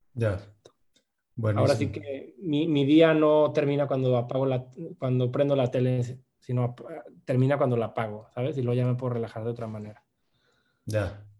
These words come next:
Speaker 1: ok. Chingón, sí, digo, se, va-, varía, pero tienes puntos clave que no dejas de hacer, eh, independientemente del proyecto o el, el, en lo que estás, estás trabajando.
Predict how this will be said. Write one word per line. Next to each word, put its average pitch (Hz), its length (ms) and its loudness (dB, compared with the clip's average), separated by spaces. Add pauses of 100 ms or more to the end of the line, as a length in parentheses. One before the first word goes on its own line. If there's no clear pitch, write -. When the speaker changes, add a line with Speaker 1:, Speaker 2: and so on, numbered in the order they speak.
(220)
Speaker 1:
ok. 104 240 -6 (760)
Chingón, 131 420 4
sí, 139 340 2
digo, 117 460 0
se, 113 320 -6
va-, 110 160 2
varía, 127 500 4
pero 127 240 2
tienes 139 240 0
puntos 139 420 -4
clave 123 400 -2
que 104 520 -6 (400)
no 113 360 2
dejas 113 380 0
de 110 80 -2
hacer, 113 340 -4 (300)
eh, - 480 -14 (180)
independientemente 120 800 0
del 113 100 -2
proyecto 107 580 -4
o 107 200 -6
el, 95 260 -10 (540)
el, 101 460 -10
en 107 100 -6
lo 104 140 -4
que - 80 -6
estás, - 640 -4 (320)
estás 107 320 -2
trabajando. 101 580 0